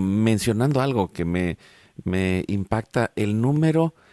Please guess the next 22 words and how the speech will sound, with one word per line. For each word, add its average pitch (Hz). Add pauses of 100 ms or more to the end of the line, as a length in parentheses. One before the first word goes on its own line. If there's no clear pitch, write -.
(180)
de 107
manifestaciones 104
y 95
milagros 95
eucarísticos. 87 (640)
Si 107
nos 101
vamos 135
en 107
la 95
historia, 131 (800)
no 127
ha 139
habido 117
en 98
ninguna 120
época 135 (520)
tantas 147
manifestaciones 101 (100)
milagrosas 95
y 95
prodigiosas, 113